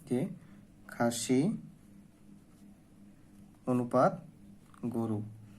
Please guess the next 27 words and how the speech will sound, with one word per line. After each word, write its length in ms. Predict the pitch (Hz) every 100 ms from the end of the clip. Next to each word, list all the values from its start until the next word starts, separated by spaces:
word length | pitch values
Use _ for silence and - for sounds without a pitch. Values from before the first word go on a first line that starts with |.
| - - - - - -
তাহলে 200 | - 123
খাসি 420 | 131 - 127 - 165 247 - - - - - - - -
পনেরোটি, 560 | 143 135 120 107 110 - - - - - - - - - - - - -
গরু 180 | 127 123
তাহলে 240 | 135 135 135
কয়টি? 260 | 139 139 214 233 - - - - - - -
পাঁচটির 380 | 131 123 - 127
মূল্য 220 | 127 127 185 -
সমান, 340 | - 120 110 107
তাহলে 180 | 113 120
কত 120 | 127
হবে? 220 | 131 135 233 - - - - - -
ফাইভ। 180 | 117 110 110
তাহলে 140 | 120
আমরা 120 | 127
কি 120 | 131 135
লিখতে 260 | 123 -
পারি? 220 | 113 104 101
পা-, 220 | - 117 - - - -
থ্রি 180 | - 123 127 135
অনুপাত 460 | 131 127 123 135 190 214 - - - - - - -
ওয়ান। 180 | 123 98 - - - - -
এখন 160 | 127 135
আমাদের 220 | 143 143
বলা 180 | 135 139
হয়েছে 180 | 135 131
দুটি 380 | 131 131 123 135